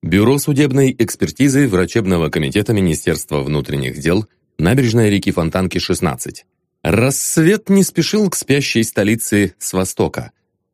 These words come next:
Над площадями и проспектами, реками и каналами,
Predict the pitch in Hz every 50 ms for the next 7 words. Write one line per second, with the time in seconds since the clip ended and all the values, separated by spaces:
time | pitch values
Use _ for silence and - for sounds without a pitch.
0 | _ _ _ _ _ _ _ _ _ _ _ _ _ _ _ _ _ _ _ _
1 | _ _ _ _ _ _ - 87 98 101 110 135 170 - - - 156 160 170 156
2 | - - - 156 151 135 175 214 208 185 160 139 127 113 - 90 87 - - -
3 | - - - - - - 131 123 120 101 92 - _ _ _ _ - 95 107 185
4 | 208 - - 117 92 87 82 78 65 - 80 82 101 131 170 175 160 147 139 135
5 | 123 107 -